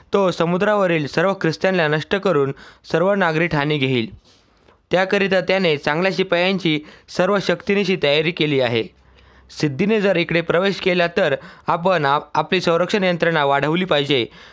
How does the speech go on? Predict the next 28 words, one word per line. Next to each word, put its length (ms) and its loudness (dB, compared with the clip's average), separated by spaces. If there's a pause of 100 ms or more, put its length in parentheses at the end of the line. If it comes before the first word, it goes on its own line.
(100)
आणि 240 0
संभाजीच्या 560 0
बाबतीत 360 0 (440)
पूर्णपणे 520 0
जागरूक 400 0
राहिले 280 2
पाहिजे. 420 0 (680)
संभाजी 540 0
विनाविलंब 600 0 (240)
सिद्धीच्या 580 -2
विरुद्ध 400 0
ताकद 320 0
वाढवेल. 380 0 (560)
आपण 260 0
मात्र 400 0 (300)
पुरेसे 380 0
दक्ष, 300 -2 (180)
दक्ष 260 -2
असावे 460 2 (300)
हे 100 2
बरे. 320 0 (640)
दोन्ही 320 0
बाजूला 520 2 (240)
प्रचंड 320 0
प्रमाणामध्ये 680 0
जीवितहानी 560 -2
होत 200 0
होती. 360 -4